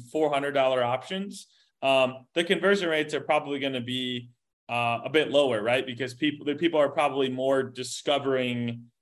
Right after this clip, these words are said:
um, like, "Well, do I want the forty dollar one or do I want the hundred and forty dollar one?" Well, m-, you know, maybe they don't necessarily know, right? And so they're gonna search around a lot. Naturally, conversion rates are going to be lower. So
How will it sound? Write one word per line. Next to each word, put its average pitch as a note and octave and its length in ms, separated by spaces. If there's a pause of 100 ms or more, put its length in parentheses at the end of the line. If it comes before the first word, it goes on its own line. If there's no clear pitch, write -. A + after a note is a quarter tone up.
(180)
um, A#2+ 420
like, A#2 220
"Well, A#2 160
do G#2+ 160
I G2+ 60
want C3 360
the A3 60
forty G#3+ 340
dollar G#3 280
one G3+ 220
or F3 120
do C#3+ 100
I C#3 100
want D3+ 240
the C3 100
hundred D#3+ 320
and A2+ 100
forty A2 280
dollar G2+ 280
one?" F#2+ 380 (260)
Well, C3+ 220
m-, C#3 160
you D3 140
know, A2 160 (160)
maybe C#3 260
they C#3+ 140
don't C3+ 200
necessarily A#2+ 600
know, A2 360
right? A#2 320
And B2 100
so C3+ 140
they're C#3 140
gonna B2+ 160
search B2+ 280
around D#3 300
a D3+ 40
lot. D3 340 (300)
Naturally, C3+ 420
conversion A#2+ 440
rates A2+ 220
are A2 80
going A2 240
to G#2 80
be G#2 120
lower. A2+ 360
So B2 460